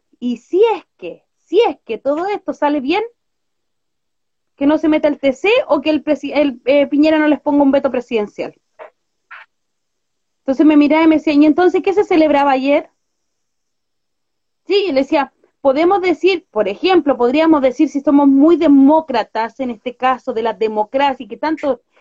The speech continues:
se llenan la boca con la democracia". Y es tan,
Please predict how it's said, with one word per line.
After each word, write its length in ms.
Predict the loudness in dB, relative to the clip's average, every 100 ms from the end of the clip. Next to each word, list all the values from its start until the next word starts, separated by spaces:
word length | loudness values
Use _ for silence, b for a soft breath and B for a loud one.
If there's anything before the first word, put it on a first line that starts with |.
| _ _
se 120 | -6
llenan 320 | -2 0 0
la 100 | -2
boca 200 | 0 -2
con 80 | 0
la 60 |
democracia". 480 | 0 2 0 -2 -10 _ _ _ _ _ _ _ _ _
Y 180 | -2 0
es 100 | -2 _
tan, 220 | -2 -2